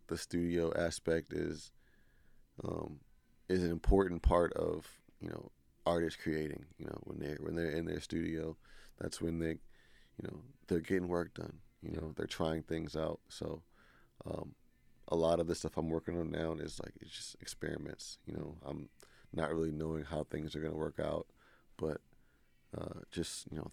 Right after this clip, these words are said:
Speaker 1: throwing some stuff onto the wall and hoping it sticks.
Speaker 2: Yeah. Yeah. So we like to leave the people with a, a word. Um,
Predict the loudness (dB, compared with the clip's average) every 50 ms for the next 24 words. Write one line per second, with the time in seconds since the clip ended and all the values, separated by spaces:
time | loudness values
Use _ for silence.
0 | -2 0 0 0 0 -2 -4 -8 -6 -4 -4 -4 -4 -6 -8 -6 -6 -4 -2 -2
1 | 0 0 0 -2 -4 -6 -8 -8 -8 -6 -4 -6 -6 -6 -6 -4 -4 -4 -4 -4
2 | -8 -18 -20 _ -18 -14 -14 -14 -14 -14 -18 -20 -20 -20 -20 -20 -20 -20 -20 -20
3 | -20 -20 -20 -20 -20 -20 -18 -16 -14 -14 -16 -18 -20 -20 _ -20 -20 -20 _ _
4 | _ _ _ -20 _ _ _ _ _ -20 _ -20 -20 -20 -20 _ _ _ -12 -6
5 | -4 -2 -2 0 0 0 -2 -2 -4 -4 -2 -2 0 0 2 2 0 0 -2 -4
6 | -8 -10 -16 -20 -20 -20 -20 -20 -16 -12 -6 0 0 0 0 0 -4 -4 -4 -4
7 | -4 -4 -6 -8 -10 -12 -16 -16 -12 -8 -6 -6 -6 -8 -10 -16 -20 -20 -20 -20
8 | -20 -20 -20 _ _ _ _ _ _ _ _ _ -18 -12 -10 -8 -8 -6 -8 -8
9 | -10 -12 -14 -12 -10 -8 -8 -6 -6 -6 -6 -8 -10 -12 -16 _ _ _ _ _
10 | -20 _ _ -20 _ _ -20 -18 -12 -10 -8 -8 -8 -8 -10 -12 -14